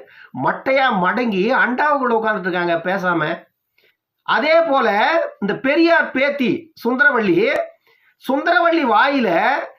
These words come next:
மத்திய அரசு, பி ஜே பி, ஆர் எஸ் எஸ், சங்க பரிவாரு, பாமக, இதை தவிர வேற எதையுமே சுந்தரவள்ளி எப்பொழுதும் பேசுறது இல்ல. ஆனா இந்த சுந்தரவள்ளி அட்ரஸே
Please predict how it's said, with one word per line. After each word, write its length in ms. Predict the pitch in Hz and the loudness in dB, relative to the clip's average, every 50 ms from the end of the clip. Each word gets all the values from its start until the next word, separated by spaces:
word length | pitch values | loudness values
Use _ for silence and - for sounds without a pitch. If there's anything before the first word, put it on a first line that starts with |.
| _ _ _ _ _ _ - | _ _ _ _ _ _ -4
மத்திய 420 | 175 220 277 269 269 339 339 320 320 | -2 -2 -2 0 2 2 2 2 2
அரசு, 220 | 302 - 339 339 320 233 | 0 0 0 0 0 0
பி 120 | 269 294 302 | 0 -2 -2
ஜே 160 | 294 294 302 294 285 - | 0 0 0 0 0 -2
பி, 120 | 294 302 311 311 311 - 196 233 | -2 -2 0 0 0 2 2 2
ஆர் 140 | - 285 285 | 2 2 0
எஸ் 160 | 269 269 269 277 | 0 0 0 -2
எஸ், 180 | - - 294 302 254 262 | -2 -2 -2 -2 -2 -2
சங்க 200 | 233 247 262 294 294 - | -2 -2 -2 -4 -2 -2
பரிவாரு, 520 | 277 262 269 262 269 254 254 269 269 277 294 311 302 - - - | -2 -2 0 0 2 2 2 2 2 0 0 0 -2 -4 -6 -2
பாமக, 560 | - 208 247 254 247 247 247 226 - 208 185 185 - 185 190 226 | 0 0 2 2 2 2 0 0 0 -2 -2 -2 -2 -4 -2 -2
இதை 140 | 226 247 240 240 - 247 | -2 -2 -2 -2 -2 0
தவிர 280 | 269 277 330 339 330 320 247 160 - - - - - 311 | 0 0 2 0 2 2 0 0 -2 -6 -10 -14 -14 -10
வேற 140 | 302 277 240 226 233 247 | -6 -2 0 0 0 0
எதையுமே 360 | 254 294 294 294 302 330 330 330 - | 0 -2 -2 0 0 0 0 0 -2
சுந்தரவள்ளி 520 | 269 277 302 302 277 269 269 294 311 320 349 - - 208 190 233 247 | -2 -2 -2 0 -2 0 -2 -2 -2 -2 -2 -4 -4 -2 -2 -2 -2
எப்பொழுதும் 440 | 254 - 370 370 392 392 370 349 302 | 0 0 0 2 2 2 2 0 0
பேசுறது 360 | 285 240 233 233 208 170 170 | 0 0 0 0 0 -2 -2
இல்ல. 120 | 147 107 - - - _ _ _ _ _ _ _ _ _ _ - | -4 -6 -8 -12 -16 _ _ _ _ _ _ _ _ _ _ -4
ஆனா 220 | 190 220 254 254 247 233 226 | -2 0 0 0 0 0 0
இந்த 140 | 220 214 180 - 240 | 0 0 -2 -2 -2
சுந்தரவள்ளி 640 | 294 339 349 359 359 349 302 254 226 185 165 180 - 262 294 311 311 302 311 - - _ _ - - 180 | -2 0 0 2 2 2 2 0 0 2 2 2 2 2 2 2 0 -2 -4 -8 -16 _ _ -6 -4 -4
அட்ரஸே 420 | 202 214 320 294 - - 302 294 | -2 -2 -2 -4 -2 -2 -2 -2